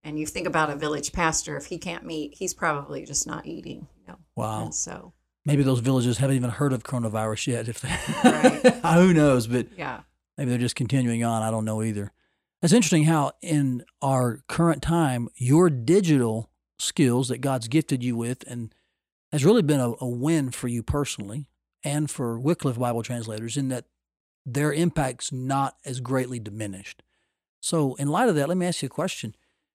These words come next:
Speaker 2: What do you think's the greatest opportunity in missions today? Do you think it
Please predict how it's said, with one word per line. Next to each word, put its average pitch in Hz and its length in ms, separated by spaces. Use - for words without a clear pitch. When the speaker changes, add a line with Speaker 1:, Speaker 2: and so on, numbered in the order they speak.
Speaker 2:
What 180 100
do 240 40
you 269 60
think's 277 300
the 214 100
greatest 131 720
opportunity 127 1040
in 143 240
missions 143 360
today? 123 300
Do 120 80
you 131 60
think 165 240
it 151 140